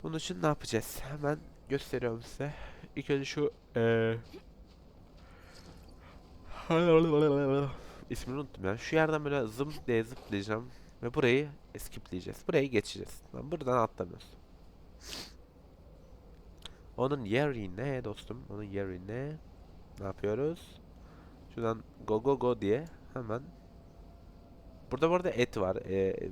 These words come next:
hayvan gibi et düşüren bir yaratık var. Onu kesebilirsiniz. Hatta keselim mi? Hatta, hatta gelin keselim. Size de göstermiş olayım.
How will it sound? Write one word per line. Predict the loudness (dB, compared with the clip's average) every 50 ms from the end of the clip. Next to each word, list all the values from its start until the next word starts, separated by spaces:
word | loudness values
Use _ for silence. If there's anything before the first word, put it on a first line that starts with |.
| -2
hayvan | 0 0 2 2 0 -2 -4
gibi | -4 -6 -4 -4
et | -6 -6 -8 -10
düşüren | -14 -12 -10 -10 -8 -6 -4
bir | -2
yaratık | -2 -2 -2 -4 -8 -8 -4 -2
var. | -2 -2
Onu | -2 -6 -8 -10
kesebilirsiniz. | -10 -8 -4 -2 -2 -2 -2 -4 -6 -8 -10 -14 -14 -14 -14 -16 -18 -18 -18 -20 -20 -20 -20 -18 -16 -14 -12 -12 -12 -12 -14 -16 -18 -18 -18 -18 -18 -18 -18 -18 -18 -18 -18 -16 -16 -12
Hatta | -8 -8 -8
keselim | -6 -6 -6 -4 -4 -4 -4 -6
mi? | -8 -12 -14 -14 -16 -16 -14 -12
Hatta, | -12 -8 -4 -2 -2 0 0 0 0 -2 -2 0 0 0 0 0 0 -2 -2 -2 -4 -4 -8 -14 -18 -8 -6
hatta | -6 -4 0 2 2 2
gelin | 2 0 -4 -8 -8
keselim. | -8 -8 -8 -6 -6 -6 -8 -8 -8 -10
Size | -8 -6 -6 -6
de | -6 -6 -8 -10 -16 -18 -18 -20 -20 -20 -20 -14 -12
göstermiş | -12 -10 -6 -4 -2 -2 -2 -4 -8 -8
olayım. | -8 -8 -8 -10 -12